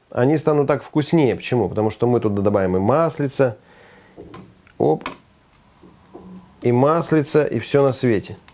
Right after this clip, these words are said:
С солью очень аккуратно, потому что мы уже баклажан слегка посолили.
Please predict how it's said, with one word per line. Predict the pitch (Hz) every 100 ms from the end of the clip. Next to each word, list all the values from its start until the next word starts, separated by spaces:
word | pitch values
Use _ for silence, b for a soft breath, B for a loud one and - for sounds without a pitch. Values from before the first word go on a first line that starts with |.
| - -
С | -
солью | - - 208 214 208
очень | 208 196
аккуратно, | 190 190 202 196 139
потому | 110 131 151
что | - 170
мы | 175
уже | 180 160 170
баклажан | 160 156 160 160 147
слегка | 135 151 151 - 151
посолили. | 143 135 135 127 120 139